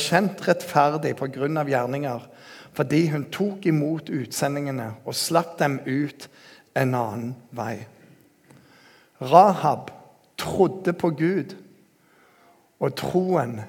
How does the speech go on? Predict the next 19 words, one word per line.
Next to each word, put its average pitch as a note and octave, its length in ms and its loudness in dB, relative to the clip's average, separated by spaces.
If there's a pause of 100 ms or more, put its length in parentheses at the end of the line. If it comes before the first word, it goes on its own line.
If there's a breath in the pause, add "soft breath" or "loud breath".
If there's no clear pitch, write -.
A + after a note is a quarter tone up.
(280)
endret C3+ 920 -2
historien C3 720 0
hennes, A#2 560 -6 (840 loud breath)
og B2+ 120 -2
det C3+ 80 0 (160)
reddet A#2+ 400 -4
slekta. - 500 -6 (1500 loud breath)
Hun F#3 240 6
hadde E3 320 2
ta-, F#3+ 240 0 (120)
hun E3 160 2
hadde E3+ 200 2
gjort F#3+ 320 0
utrolig G3 600 -4
mange D3+ 280 -2
feil D3+ 320 -2
i C#3+ 80 0
livet C#3+ 360 0
sitt A#2 400 -8